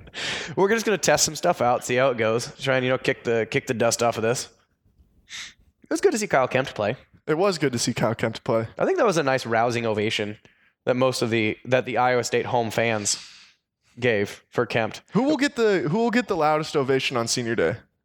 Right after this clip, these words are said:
Speaker 1: Ooh, uh, it, it would ha-, I would think Brian Peavy.
Speaker 2: Yeah, it'll be Peavy or Kempt, I would think.
Speaker 1: Willie Harvey is a dark horse for a guy that should.
Speaker 2: Mm-hmm.
Speaker 1: I mean, there's really not a ton
Speaker 2: He's
Speaker 1: of
Speaker 2: up there.
Speaker 1: seniors.
Speaker 2: Yeah. Uh, I mean, on offense, there's really just Matt Eaton.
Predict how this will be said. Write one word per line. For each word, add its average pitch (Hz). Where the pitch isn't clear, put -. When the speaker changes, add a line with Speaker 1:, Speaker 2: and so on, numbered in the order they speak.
Speaker 1:
Ooh, 101
uh, 80
it, 117
it 165
would 165
ha-, 147
I 165
would 190
think 165
Brian 127
Peavy. 117
Speaker 2:
Yeah, 131
it'll 127
be 139
Peavy 139
or 117
Kempt, 110
I 101
would 98
think. 110
Speaker 1:
Willie 226
Harvey 165
is 123
a 123
dark 107
horse 107
for 110
a 104
guy 104
that 101
should. 95
Speaker 2:
Mm-hmm. 135
Speaker 1:
I -
mean, 143
there's 131
really 185
not 139
a 123
ton 156
Speaker 2:
He's 135
Speaker 1:
of 131
Speaker 2:
up 170
there. 135
Speaker 1:
seniors. 123
Speaker 2:
Yeah. 127
Uh, 123
I -
mean, 123
on 117
offense, 120
there's 113
really 113
just 101
Matt 110
Eaton. 123